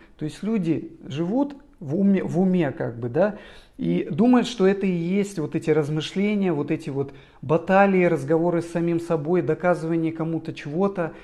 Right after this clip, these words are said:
Вот это жизнь. Нет, это не жизнь. Жизнь — это действие, это опыт, это эксперимент. И если уже и есть какая-то философия у вас, она вам должна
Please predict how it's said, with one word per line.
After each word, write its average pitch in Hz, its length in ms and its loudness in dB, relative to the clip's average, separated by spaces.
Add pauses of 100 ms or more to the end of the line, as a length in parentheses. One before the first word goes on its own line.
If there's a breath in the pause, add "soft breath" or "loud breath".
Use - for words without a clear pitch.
(180 loud breath)
Вот 165 240 -6
это 170 220 -4
жизнь. 127 340 -8
Нет, 202 220 -6
это 143 180 -10
не 147 140 -10
жизнь. 120 380 -12 (600 loud breath)
Жизнь — 190 360 -4
это 139 240 -8
действие, 135 640 -6
это 143 160 -8
опыт, 143 540 -8
это 139 200 -10
эксперимент. 143 760 -8 (720 soft breath)
И 147 60 -8
если 190 340 -2
уже 185 300 2
и 180 40 0
есть 220 260 -2
какая-то 147 400 -4
философия 151 600 -6
у 127 140 -6
вас, 123 260 -6
она 156 220 -6
вам 147 220 -6
должна 147 460 -4